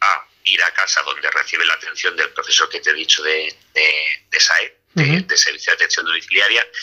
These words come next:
Speaker 1: y tendrá ingresos intermitentes a lo largo del tiempo que va a durar aproximadamente la convalecencia de la enfermedad, que será como un año y medio, una cosa así. En el caso de pacientes psiquiátricos, pues, eh,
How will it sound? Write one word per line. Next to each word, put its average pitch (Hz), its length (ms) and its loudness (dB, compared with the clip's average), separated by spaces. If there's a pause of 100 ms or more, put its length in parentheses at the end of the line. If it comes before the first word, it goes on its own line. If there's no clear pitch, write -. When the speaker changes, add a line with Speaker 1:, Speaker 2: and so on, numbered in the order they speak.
(280)
Speaker 1:
y 107 120 0
tendrá 107 300 2
ingresos 104 600 0
intermitentes 107 1000 -2 (300)
a 87 140 2
lo 82 120 2
largo 90 360 0
del 95 260 0
tiempo - 460 -2
que 80 80 -2
va 76 100 2
a 76 40 2
durar 85 380 2 (200)
aproximadamente 82 760 2
la 90 100 4
convalecencia 76 640 -2
de 80 60 0
la 82 60 2
enfermedad, 80 460 2
que 95 80 -6
será 78 240 0
como 78 280 -14 (100)
un 82 180 -4
año 80 280 0
y 71 100 -6
medio, 80 500 -2
una 67 240 -2
cosa - 220 -2
así. - 180 2 (880)
En 82 120 2
el 82 120 0
caso 90 260 -2
de 85 100 2
pacientes 82 500 0
psiquiátricos, 113 800 0
pues, 71 480 2
eh, - 20 4